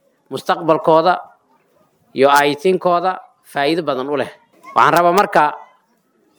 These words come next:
inaan baraarujiyo, aad iyo aad u soo dhoweeyo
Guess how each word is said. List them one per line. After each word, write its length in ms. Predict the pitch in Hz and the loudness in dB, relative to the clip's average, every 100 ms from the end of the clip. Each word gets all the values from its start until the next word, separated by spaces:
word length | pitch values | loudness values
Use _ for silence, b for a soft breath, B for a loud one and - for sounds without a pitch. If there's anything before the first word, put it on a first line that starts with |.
| _ _ _ - - | _ _ _ -20 -6
inaan 240 | 185 180 151 | 0 0 2
baraarujiyo, 640 | 147 143 139 131 143 170 175 - _ _ _ _ _ _ _ _ _ 143 | 4 4 2 -4 0 2 2 -4 _ _ _ _ _ _ _ _ _ 0
aad 200 | 160 156 | 0 2
iyo 100 | 165 | 0
aad 100 | 160 | 0
u 80 | 165 | -4
soo 160 | - | -2
dhoweeyo 540 | 147 143 139 143 147 | -2 0 0 0 0